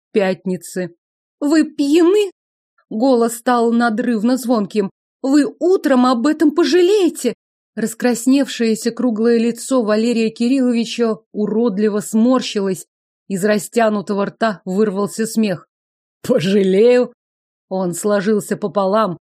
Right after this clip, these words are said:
хлопал ладонью по пачке бумаг, из которых выходило, что я мухлевала с отгрузкой товаров заказчикам.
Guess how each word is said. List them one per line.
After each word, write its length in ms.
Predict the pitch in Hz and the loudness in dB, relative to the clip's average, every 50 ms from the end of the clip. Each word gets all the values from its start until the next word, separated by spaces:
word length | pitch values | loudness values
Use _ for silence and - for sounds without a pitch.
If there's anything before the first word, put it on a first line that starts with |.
| _ _ | _ _
хлопал 500 | _ - 220 226 233 226 226 226 208 202 | _ -4 0 0 0 0 0 -2 -2 0
ладонью 580 | 208 208 208 202 190 202 233 240 220 180 196 202 | 0 0 0 0 0 0 2 2 0 0 -2 -4
по 200 | - - 196 190 | -2 -2 -4 -4
пачке 400 | 190 - 220 214 214 - - 202 | 0 -2 -2 -2 -2 -6 -6 -6
бумаг, 440 | 175 185 202 202 202 - - 226 - | -4 -2 -2 0 0 -2 -2 -2 -6
из 120 | 202 - | -10 -6
которых 540 | - - 202 196 - 220 220 208 180 - _ _ _ | -4 -4 -4 0 0 0 0 -2 -4 -8 _ _ _
выходило, 720 | _ 190 196 214 - - 214 208 180 202 240 226 208 196 | _ -4 -4 -4 0 0 0 0 0 0 0 0 0 -2
что 240 | 190 - - - 190 | -4 -8 -8 -4 -4
я 280 | 190 185 165 214 208 196 | -4 -2 0 0 0 0
мухлевала 800 | 196 202 214 202 - - 202 196 196 175 202 247 247 202 175 | 0 -2 -4 -4 -4 -4 -2 -2 -2 -2 0 0 0 0 -2
с 140 | 175 175 - | -4 -4 -4
отгрузкой 560 | 202 180 180 180 196 226 240 220 - - 208 | -4 -4 -4 -4 -4 -4 -4 -4 -4 -4 -6
товаров 480 | - - 190 185 180 220 233 214 208 196 | -4 -2 -4 -2 0 0 0 0 -2 -2
заказчикам. 760 | 170 220 220 220 - 233 208 180 - - 196 156 - 190 180 | -2 -4 -4 -2 -2 -2 -2 -2 -6 -10 -12 -6 -6 -6 -6